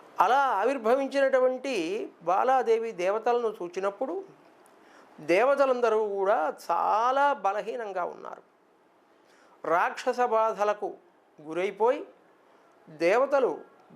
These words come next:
బాగా బలహీనులుగా ఉన్న సమయంలో, ఆ అమ్మవారు తన యొక్క అనుగ్రహ వర్షాన్ని కురిపించి, పూర్ణ అనుగ్రహంతో దేవతలందరినీ కూడా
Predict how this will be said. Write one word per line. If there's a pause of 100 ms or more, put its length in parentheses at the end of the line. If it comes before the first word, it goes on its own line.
బాగా (160)
బలహీనులుగా (100)
ఉన్న
సమయంలో, (960)
ఆ (160)
అమ్మవారు (100)
తన (100)
యొక్క (140)
అనుగ్రహ (120)
వర్షాన్ని
కురిపించి, (1800)
పూర్ణ (140)
అనుగ్రహంతో (160)
దేవతలందరినీ (120)
కూడా